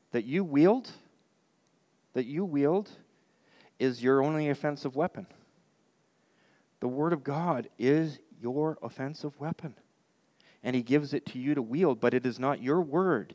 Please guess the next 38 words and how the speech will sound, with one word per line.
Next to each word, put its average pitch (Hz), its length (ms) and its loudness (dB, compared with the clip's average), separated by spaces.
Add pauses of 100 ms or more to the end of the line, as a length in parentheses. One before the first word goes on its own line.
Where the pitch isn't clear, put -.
It 131 120 0
is 135 180 0
His 190 320 0
word. 110 360 -4 (520)
It 123 100 -2
is 123 160 0
the 123 100 -4
sword 147 440 4
of 127 120 4
the 123 60 -4
Spirit. 131 380 0
It 110 100 -4
belongs 139 480 0
to - 100 -10
the 123 120 -8
Spirit. - 420 -2 (320)
He 135 160 0
gives 139 260 2
you 135 120 0
the 127 60 0
privilege 147 520 0
of 113 160 -4
wielding 143 460 8
it, - 160 -8 (360)
but 123 140 6
it 123 140 2
is 117 100 0
the 123 100 -4
power 165 480 10
of 101 260 0
God 165 420 8 (260)
that 135 180 8
makes 151 300 2
the 139 80 0
word 180 380 4
come 147 220 2
to 139 120 4
life. 170 560 6